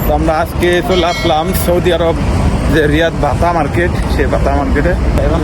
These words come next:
আমরা যাচ্ছি হচ্ছে লাহাম মার্কেট বলে আরবিতে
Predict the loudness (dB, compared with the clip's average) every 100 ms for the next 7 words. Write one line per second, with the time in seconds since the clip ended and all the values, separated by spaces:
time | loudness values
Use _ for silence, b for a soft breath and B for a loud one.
0 | 2 2 2 2 0 2 2 2 2 2
1 | 2 2 2 2 2 2 2 2 0 0
2 | -2 0 0 0 2 2 2 0 0 2
3 | 2 2 0 0